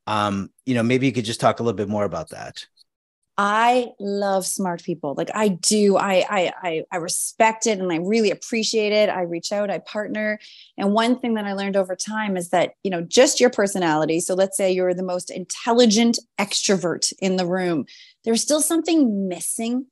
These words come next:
Speaker 2: fundamentally for, for who, who were the ones that stood out. And then I realized there was this whole other piece to people, which was emotional intelligence. And
Speaker 1: Mm-hmm.
Speaker 2: to me,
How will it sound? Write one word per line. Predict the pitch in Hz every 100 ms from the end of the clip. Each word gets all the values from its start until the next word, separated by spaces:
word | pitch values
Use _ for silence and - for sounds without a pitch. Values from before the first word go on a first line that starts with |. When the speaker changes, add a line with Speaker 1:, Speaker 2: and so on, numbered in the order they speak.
| -
Speaker 2:
fundamentally | - 226 220 220 247 254 269
for, | 254 220 185 - - _
for | 226
who, | 220 254 254 254 -
who | 233 254
were | 254
the | 233
ones | 214 208 202
that | - 196
stood | - - 190 185
out. | 165 95 - - - - - _
And | 208 220
then |
I | 285
realized | 302 220 208 202
there | 190
was | 185
this | 180 - -
whole | 208 240 277 - -
other | 196 196 180 -
piece | - 208 - -
to | -
people, | 196 - 180 160 147
which | 165 175
was | 185
emotional | 190 180 180 190 208 202 185
intelligence. | 170 175 160 175 165 139 175 -
And | - 190 180
Speaker 1:
Mm-hmm. | - 95 87 - _ -
Speaker 2:
to | 269
me, | 226 226 220 233 262 311